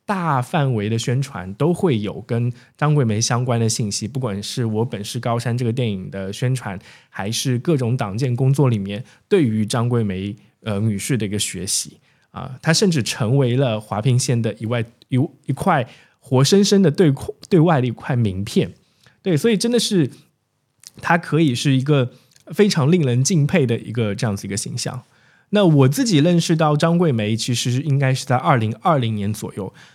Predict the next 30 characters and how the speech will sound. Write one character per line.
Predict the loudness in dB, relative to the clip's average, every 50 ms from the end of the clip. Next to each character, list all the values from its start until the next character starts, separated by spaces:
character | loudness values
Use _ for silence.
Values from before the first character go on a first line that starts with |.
| _ _
呃， | -6 -4 -2 -2 0
当 | 2 2 2
时 | 2 2 2 2 2
应 | 2
该 | 4 2 2
也 | 0 -2
是 | -4 -4 -2 0 0 0
我， | 0 -2 -4 -6 -8 -8 -10 -12 -20 -20 _ _
二 | 2 2 4
零 | 4 2 0 0
二 | 2 2 2 2
零 | 2 2
年 | 2 2 2 0 0 -2
以 | -4 -6 -6 -6
后 | -8 -6 -2 0 2 2 2
张 | 2 2 0 0 0
桂 | 0 0
梅 | 0 0 -2 -2
所 | -4 -6 -8 -6 -2 -2 0
有 | 0 0 -2 -4
这 | -4 -4
些， | -4 -2 -4 -4 -4 -6 -10 -18 -20 _ _ _ -12
呃， | -10 -6
热 | 0 2 2 2 2
潮 | 0 -4 -8 -8 -8 -8 -6
的 | -4 -2
一 | -2
个 | -2 -2
起 | -2 -2 -2 -2 -2 -2 -2
点。 | -2 -2 -4 -6